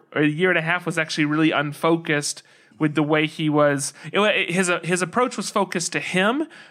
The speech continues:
but when it comes to actually, like, pushing yourself to get better, it was actually a very bad approach.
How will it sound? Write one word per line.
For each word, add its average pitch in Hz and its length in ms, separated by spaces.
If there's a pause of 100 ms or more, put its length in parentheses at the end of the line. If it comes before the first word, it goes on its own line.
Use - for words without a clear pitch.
but 196 100
when 196 140
it 180 100
comes 190 260
to - 100
actually, 170 440
like, 151 240
pushing 170 300
yourself 156 380
to 160 80
get 139 180
better, 151 340
it 139 100
was 147 120
actually 147 300
a 143 40
very 135 200
bad 127 240
approach. 202 580